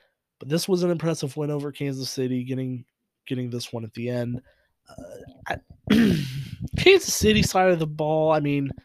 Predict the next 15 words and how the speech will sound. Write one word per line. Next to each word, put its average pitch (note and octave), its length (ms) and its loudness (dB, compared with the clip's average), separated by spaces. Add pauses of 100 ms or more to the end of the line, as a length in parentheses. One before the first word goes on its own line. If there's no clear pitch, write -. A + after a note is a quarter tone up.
(1160)
the F#3+ 140 2
defense B3 380 6
played G3+ 300 2 (320)
probably E3+ 340 4
way D#3+ 280 2
better F3 300 4
than D3 380 -4
you D#3+ 140 -10
could D3+ 80 -2
have C#3 100 -2
hoped D3+ 260 -2
for. E3 520 -2 (600)
Like, D3+ 200 -6
I, C#3+ 300 -2
I, D3+ 240 -2